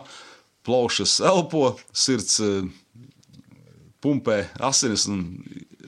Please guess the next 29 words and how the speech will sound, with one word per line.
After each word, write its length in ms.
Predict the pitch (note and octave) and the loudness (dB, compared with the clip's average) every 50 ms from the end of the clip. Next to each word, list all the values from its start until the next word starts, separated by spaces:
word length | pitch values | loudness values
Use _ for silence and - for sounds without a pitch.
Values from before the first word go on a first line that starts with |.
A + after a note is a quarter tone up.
| - _ - | -12 _ 0
plaušas, 480 | B2 C3 B2 A2 - - - - - - - - - - | 0 2 2 2 0 0 0 -2 -2 -4 -10 -20 -8 -2
plaušu 320 | - C3+ B2+ A2+ - C3+ C#3 | 2 2 2 2 2 2 4
ieelpoto 460 | C3 A#2 G#2+ - A2 G2+ - G2 G2 | 4 2 2 0 -2 -2 0 0 0
skābekli 560 | - - - C#3 B2+ A2+ G#2+ G#2 G2+ - B2 C3+ | 0 2 2 2 2 2 0 0 0 2 0 2
iznēsā 420 | A2 A2 G#2+ F#2+ F#2 - G#2 F#2+ F2+ | 2 0 0 0 0 0 0 -2 -2
pa 120 | - A2 | -2 -2
visu 200 | B2 C3 - C3+ | 0 0 -2 -2
ķermeni, 540 | - - F3+ G3+ G3 E3+ D#3+ D3+ C3 A#2 G2 - - - - - - - | -2 0 0 0 0 0 0 0 0 -2 -2 -6 -10 -18 -18 -14 -8 -4
nu, 160 | F#3 F#3+ F3+ D3+ | 0 2 2 2
un 60 | A#2+ B2 | 2 2
tādā 220 | B2+ A#2 A2 G#2 G#2+ | 2 2 2 2 2
garā. 300 | A#2 B2+ A#2 G#2+ G2 F2 - | 2 0 0 0 -2 -4 -6
Eh, 640 | - - - - - - - - - - - D#2+ - - - _ - | -10 -16 -18 -18 -18 -18 -20 -16 -10 -8 -8 -8 -8 -10 -10 _ -4
tāpat 280 | B2+ B2+ - D#3 D3 | -2 -2 -2 0 0
arī 120 | C3 A#2 G#2 | 0 0 0
draudzē 500 | A#2 C#3+ F3+ F#3+ F3+ D3+ B2+ C#3 C#3 C#3 D3 - - - - - - - - _ _ _ - - | 2 2 2 2 2 2 2 2 2 2 0 -4 -12 -20 -20 -20 -20 -20 -20 _ _ _ -4 0
katram, 500 | C#3 D3 D#3 - C#3+ B2+ A#2 A2+ A2+ G#2+ F#2+ | 0 0 0 0 0 0 0 0 0 -2 -2
eh, 120 | F#2 F#2 - - - - - - | -4 -6 -6 -8 -12 -16 -16 -12
draudzes 500 | - F#2+ A2+ C3+ C3 A#2+ G#2 G2+ - - D3+ | -6 -2 0 2 2 2 2 0 0 0 0
loceklim 540 | D#3+ D#3+ C3+ - A#2+ A2+ A2+ G#2+ G2+ F#2 - - _ _ - _ _ | 0 0 0 -2 0 0 0 0 -2 -4 -8 -14 _ _ -20 _ _
ir 360 | - - C#3 D#3 D3+ C#3+ B2 A2+ - - - - | -4 0 0 2 2 0 -2 -4 -8 -14 -6 -2
sava 520 | - - - C3+ C3 B2+ B2 A#2+ G#2+ G2 - _ _ _ _ _ _ - | 0 0 2 2 2 2 2 0 0 -2 -4 _ _ _ _ _ _ -8
funkcija. 640 | - - D#3 D#3 C#3 A#2 - - - F#2 E2+ E2 - - - - - - - - - - - - _ - - _ _ _ _ _ _ - - - _ _ _ _ _ _ _ _ _ - - - A#2+ | -2 2 4 4 4 4 2 0 -2 -2 -4 -4 -8 -12 -14 -14 -14 -14 -16 -20 -20 -20 -20 -20 _ -20 -20 _ _ _ _ _ _ -20 -20 -20 _ _ _ _ _ _ _ _ _ -20 -10 -4 -2
Un 600 | A#2+ A#2+ A#2+ A#2 A2+ A2+ A2+ A2 A2 G#2+ F2+ C2 G2+ | 0 2 4 4 4 4 2 2 0 -2 -2 -2 0
ir 100 | B2+ C#3 | 0 0
interesanti, 540 | D#3+ E3+ D#3 B2+ A2+ - B2 A#2+ G2 A2+ | 0 0 0 0 0 0 0 0 -2 -4
ka 80 | - A2 | -4 -2
kādreiz, 520 | - C#3+ C3+ C3 A#2+ A2+ G#2+ - - - | -2 0 0 0 0 0 0 0 -2 0
eh, 220 | A#2 A2 G#2+ G#2 | 0 0 0 -2